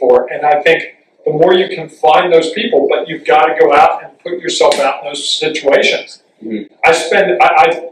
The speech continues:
Speaker 1: I complain to my wife all the time. I spend more time creating content and marketing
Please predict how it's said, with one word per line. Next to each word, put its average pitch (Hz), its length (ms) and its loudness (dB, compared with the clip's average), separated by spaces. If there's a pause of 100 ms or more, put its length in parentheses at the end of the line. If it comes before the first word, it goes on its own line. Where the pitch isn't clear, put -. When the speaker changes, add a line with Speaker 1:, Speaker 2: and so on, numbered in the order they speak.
Speaker 1:
I - 220 -4 (240)
complain 175 440 0
to 190 60 -4
my - 160 0
wife 156 260 2
all 143 240 2
the - 80 -2
time. 170 260 -2 (100)
I 165 60 2
spend 180 320 -2
more 180 180 2
time 170 460 0 (280)
creating 214 540 0
content 175 500 -2 (160)
and 139 180 -10
marketing 160 540 0